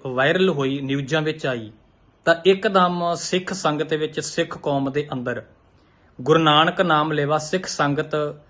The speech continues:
ਜਿੱਥੇ ਵੀ ਰਹਿ ਰਹੀ ਹੈ, ਚਾਹੇ ਦੇਸ਼ ਵਿਦੇਸ਼ ਹੈ, ਕੋਈ ਵੀ ਧਰਤੀ ਹੋਵੇ, ਤਾਂ ਸੰਗਤ ਦੇ ਵਿੱਚ ਰੋਸ, ਵਿਰਾਗ ਉਪਜ ਰਿਹਾ ਹੈ। ਕਿਉਂਕਿ ਮਹਾਂਪੁਰਸ਼ਾਂ ਦਾ ਜਾਣਾ ਉਹਨਾਂ ਦੇ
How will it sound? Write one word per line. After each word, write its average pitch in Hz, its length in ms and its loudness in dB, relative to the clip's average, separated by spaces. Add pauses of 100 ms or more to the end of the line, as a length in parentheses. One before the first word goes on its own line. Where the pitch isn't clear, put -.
(340)
ਜਿੱਥੇ 160 420 -2
ਵੀ 196 140 2
ਰਹਿ 156 220 6
ਰਹੀ 160 220 0
ਹੈ, 156 60 0
ਚਾਹੇ 151 320 0
ਦੇਸ਼ 139 360 -4
ਵਿਦੇਸ਼ 147 420 -4
ਹੈ, 139 320 -4 (140)
ਕੋਈ 170 200 2
ਵੀ 202 100 0
ਧਰਤੀ 165 420 0
ਹੋਵੇ, 127 300 -4 (1400)
ਤਾਂ 156 60 -4
ਸੰਗਤ 165 420 2
ਦੇ 175 120 0
ਵਿੱਚ 165 220 -2
ਰੋਸ, 147 420 0
ਵਿਰਾਗ 143 800 2 (760)
ਉਪਜ 190 280 2
ਰਿਹਾ 123 260 -2
ਹੈ। 104 120 -14 (1080)
ਕਿਉਂਕਿ 165 640 2 (300)
ਮਹਾਂਪੁਰਸ਼ਾਂ 175 600 4
ਦਾ 160 140 6
ਜਾਣਾ 143 580 0 (960)
ਉਹਨਾਂ 175 320 4
ਦੇ 156 520 2